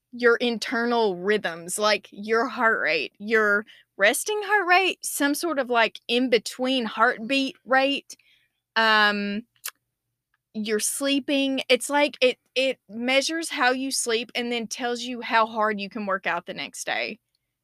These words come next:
It's, and, like, so many other things. It's very, like, intensive, physiologically linked to your body. It's not a watch.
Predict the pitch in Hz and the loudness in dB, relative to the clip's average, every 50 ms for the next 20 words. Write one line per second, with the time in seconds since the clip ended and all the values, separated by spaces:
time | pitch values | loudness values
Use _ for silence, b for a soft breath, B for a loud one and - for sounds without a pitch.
0 | _ - 247 220 - - 214 196 _ _ _ - 254 269 269 269 277 269 - - | _ -4 -4 -4 -4 -10 -12 -14 _ _ _ 2 2 2 4 2 2 2 0 -2
1 | - - 339 349 359 359 320 285 240 214 202 208 190 _ - 151 147 202 - 233 | 0 2 2 2 2 -2 0 0 0 0 0 -2 -4 _ -6 -8 -6 -6 -8 -8
2 | - 233 214 208 247 254 277 302 311 294 277 247 220 202 202 - - 220 214 214 | -6 -6 -2 2 2 2 4 2 0 -2 0 2 0 0 0 -2 -6 -4 -4 -4
3 | _ - - 330 285 262 - - 285 277 247 - - _ _ _ 262 254 233 262 | _ -6 -4 -4 -4 -4 -2 -4 -4 -2 -2 -6 -10 _ _ _ -6 -6 -6 -6
4 | 262 254 247 226 220 208 208 214 226 220 233 240 - _ - 220 220 214 220 220 | -4 -2 0 0 0 2 2 2 0 0 -4 -10 -10 _ -6 -2 -2 0 0 0
5 | 214 214 214 208 214 b b b b b b b - 202 208 214 226 233 233 - | -2 -4 -4 -6 -8 b b b b b b b -4 -2 -2 0 0 -2 -4 -6
6 | - - - _ - - 269 220 214 220 214 220 190 185 180 143 123 - - 214 | -10 -18 -18 _ -10 -8 -4 -2 0 0 2 4 4 4 4 2 -2 -10 -10 -14
7 | _ _ _ _ _ _ _ _ _ _ _ _ - 220 208 - 247 247 247 269 | _ _ _ _ _ _ _ _ _ _ _ _ -4 -4 -2 0 2 4 6 6
8 | 294 294 269 240 220 190 170 160 208 - - - - - - | 6 4 4 6 6 6 6 6 2 0 -2 -4 -4 -4 -6